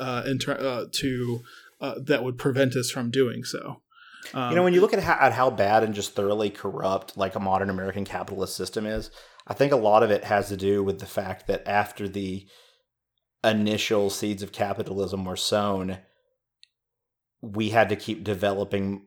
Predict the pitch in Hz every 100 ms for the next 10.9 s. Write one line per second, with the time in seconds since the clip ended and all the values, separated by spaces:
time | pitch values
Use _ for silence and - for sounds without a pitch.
0 | _ 107 101 101 104 101 98 98 98 95
1 | 95 - - 95 - 101 95 101 95 95
2 | 92 85 - _ _ _ 104 104 95 98
3 | 92 78 95 110 - 95 92 92 - 90
4 | 107 101 98 - 104 92 - 92 95 98
5 | - 107 - 107 - - - - _ -
6 | 98 92 101 98 95 98 110 113 _ _
7 | _ _ _ - 104 95 92 90 87 87
8 | - _ _ _ _ _ _ _ _ _
9 | _ _ _ _ _ _ - 180 175 -
10 | 180 160 156 156 156 143 123 120 120